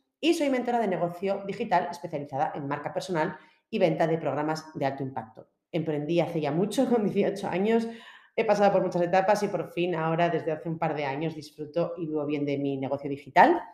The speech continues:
Antes de empezar con el episodio, te diré que si quieres saber más sobre cómo lo hago, en la descripción de este episodio te dejo un vídeo donde te lo cuento, donde puedes registrarte para verlo. También puedes acceder desde mi web, vanessa maroco punto com.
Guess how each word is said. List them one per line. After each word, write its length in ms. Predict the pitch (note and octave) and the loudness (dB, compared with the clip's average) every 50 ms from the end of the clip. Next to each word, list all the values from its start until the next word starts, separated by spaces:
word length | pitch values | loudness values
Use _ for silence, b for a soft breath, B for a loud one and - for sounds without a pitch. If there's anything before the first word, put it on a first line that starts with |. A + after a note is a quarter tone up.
| - _ - | -6 _ 6
Antes 220 | A3+ A3+ A3+ A3 | 6 6 6 6
de 40 | G3+ | 4
empezar 200 | F3+ F3 F3+ - | 2 2 0 0
con 100 | F3 F3 | 0 0
el 60 | E3 | 0
episodio, 440 | D#3+ D#3+ E3 E3 - F3 F#3 F#3 F3 | 0 0 -2 -4 -2 0 0 0 0
te 80 | E3+ | 0
diré 520 | D#3 D3+ D#3+ F#3 G3+ - - - - _ _ | 0 2 4 4 2 2 -2 -12 -18 _ _
que 120 | - C4 C4+ | 2 2 2
si 160 | C4 A#3 - | 2 0 -2
quieres 200 | A3 G#3 G#3 - | -2 -2 0 2
saber 220 | G#3+ F#3+ F#3 E3+ | 2 2 4 4
más 220 | E3+ E3+ E3 D#3+ - | 2 0 0 -2 -2
sobre 240 | F3 D#3+ D#3+ D#3+ | -4 -4 -4 -2
cómo 260 | - F3 E3 E3 D#3 D3+ | -2 -2 0 0 0 0
lo 140 | D3+ C#3+ | 0 2
hago, 440 | C#3+ D3+ D#3 F#3+ A3+ A#3 A3+ - - - _ _ _ _ _ _ _ _ - | 2 2 4 4 2 2 0 -4 -12 -16 _ _ _ _ _ _ _ _ -2
en 120 | - G#3+ | 2 4
la 80 | G#3+ G#3 | 6 6
descripción 380 | F#3+ - - F3+ E3 - E3+ | 6 6 4 0 -4 -4 -4
de 60 | F3 E3+ | -4 -2
este 120 | E3+ E3+ | -2 -4
episodio 560 | - F3 - - D#3 D3+ E3 F#3+ A3+ - - B B B B B - | -4 -4 -4 -2 -2 -2 0 0 0 0 -2 B B B B B -4
te 60 | F#3+ | 0
dejo 300 | F#3 F#3 F#3+ - G#3 - | 0 0 0 0 -2 0
un 220 | - G3+ F3+ E3+ | 0 0 0 0
vídeo 540 | E3 F#3 F#3 G#3+ B3 C#4+ - - - - - - | 0 0 2 4 4 4 4 2 -2 -8 -12 -6
donde 320 | F#3 E3 G3+ A3 A#3 A#3+ | -2 2 2 4 4 4
te 80 | A3 F#3 | 4 4
lo 140 | D#3+ - - | 2 2 2
cuento, 260 | E3 E3 E3+ E3+ A#3+ | 2 2 2 2 2
donde 160 | A#3+ G3 D#3+ | 2 2 0
puedes 180 | - D#3+ D#3 D3+ | 0 0 -2 -2
registrarte 720 | C#3+ - D3+ D3 - - F3 F3+ - - B3 A#3+ A#3+ B B B B B B _ | -4 -6 -10 -10 -4 -2 -2 -2 -2 -2 -4 -4 -6 B B B B B B _
para 220 | - D#3 C#3+ B2 B2+ | 2 2 2 2 2
verlo. 440 | C3 B2 B2+ D#3+ A3+ B3 - - - | 0 0 2 2 2 2 0 0 -2
También 240 | D#3 C#3+ C#3 B2+ C3+ | -2 0 0 0 0
puedes 180 | C3 B2+ - | -2 -2 -4
acceder 300 | B2+ - - C#3+ D#3 D#3 | -6 -10 -6 -4 -2 -2
desde 180 | D#3+ D#3 C#3+ C#3 | -2 -2 -4 -4
mi 100 | C3+ C3 | -4 -2
web, 240 | C3 D#3 F3 F3+ E3 | 0 0 0 0 0
vanessa 300 | - A2+ B2 - - B2 | -2 -6 -8 -10 -8 -6
maroco 500 | B2 C3 D#3+ E3+ A3 A3 A3 A3 - - | -4 -4 -4 -2 -4 -6 -6 -8 -14 -12
punto 280 | - C#3 B2 G#2+ - G2+ | -10 -10 -10 -10 -12 -16
com. 160 | G2 F2 | -16 -18